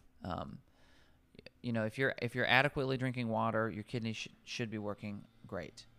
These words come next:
Um, and if you're supplying your organs with enough tissue, which comes from protein,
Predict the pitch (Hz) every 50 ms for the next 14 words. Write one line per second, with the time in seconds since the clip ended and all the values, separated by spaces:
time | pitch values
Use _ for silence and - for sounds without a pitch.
0 | - - - - - - 85 90 90 - - 113 117 113 - - 123 123 - -
1 | 113 - 139 139 175 226 220 160 143 135 123 117 95 123 151 175 175 127 120 127
2 | - - 113 117 - - 110 117 117 117 - - 151 156 - - 113 107 107 113
3 | 117 - - - - 131 120 123 120 - - 113 110 - 123 120 123 - 120 117